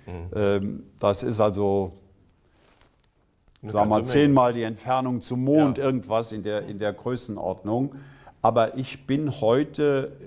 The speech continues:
Speaker 2: ich bin lebenslang Partner in unserem Unternehmen,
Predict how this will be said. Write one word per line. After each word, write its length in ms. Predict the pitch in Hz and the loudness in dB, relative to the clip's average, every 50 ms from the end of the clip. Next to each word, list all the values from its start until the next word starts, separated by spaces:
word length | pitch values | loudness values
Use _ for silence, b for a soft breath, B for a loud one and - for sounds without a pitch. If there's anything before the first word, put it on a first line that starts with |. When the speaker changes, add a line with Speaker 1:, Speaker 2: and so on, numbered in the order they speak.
| - | -8
Speaker 2:
ich 260 | 107 104 104 104 - - | -6 -6 -6 -6 -6 -4
bin 340 | 120 120 123 123 - - - | -2 0 0 -2 -4 -6 -6
lebenslang 640 | 101 113 131 135 139 - - - 107 110 110 - - | -2 0 0 0 0 -2 -2 -2 -2 -2 -2 -4 -2
Partner 600 | - 131 120 - - - - - 151 156 120 - | 0 0 0 0 -2 -12 -8 -4 -4 -4 -4 -4
in 160 | - 143 139 | -4 -6 -4
unserem 380 | - 135 135 117 123 123 123 | -4 -4 -4 -2 -2 -2 -2
Unternehmen, 800 | 120 107 113 107 110 113 117 123 135 139 135 131 135 143 - - | -2 -2 -2 -2 0 0 -2 -2 0 -2 -2 -4 -4 -8 -12 -18